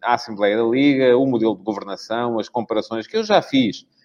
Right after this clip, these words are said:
eh, hoje, no último passo, às oito da manhã, entre o que se passou ontem em Portugal e aquilo que, eh, se passou ontem também, por exemplo,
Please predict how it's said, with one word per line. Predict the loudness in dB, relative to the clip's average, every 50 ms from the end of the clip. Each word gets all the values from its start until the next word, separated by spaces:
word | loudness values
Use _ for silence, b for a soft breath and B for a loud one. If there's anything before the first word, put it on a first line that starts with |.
| _ _ _ _
eh, | 0 2 4 4 4 6
hoje, | 6 6 8 8 6 4 0 -2 -2 -2 -2
no | 0 0 2
último | 2 2 2 2 2 0 0 -2 -4 -4 -2 0
passo, | 2 4 4 4 2 -2 -8
às | -8 -6
oito | -6 -6 -6
da | -8 -8
manhã, | -8 -8 -8 -6 -6 -6 -6
entre | -6 -6 -8 -8 -12
o | -18
que | -20
se | -20 -14
passou | -12 -12 -10 -4 0 0 2 2 2
ontem | 0 -2 -2 -2 -2
em | -2 -4
Portugal | -6 -10 _ -2 2 4 4 4 4 2 B B B B B B 2
e | 4 4 4
aquilo | 4 4 0 0 0 2 0 -2
que, | 0 0 4 4 4 4 4 2
eh, | 2 2 4 4 4 4 4 2 2 0 -2 -4
se | -6 -6 -4
passou | -4 -4 -2 0 2 2 2
ontem | 2 0 -4 -8
também, | -6 -6 -4 -2 -2 -2 -4
por | -6 -10 -10 -10
exemplo, | -6 -4 -2 -2 -2 -4 -6 -10 -10 -8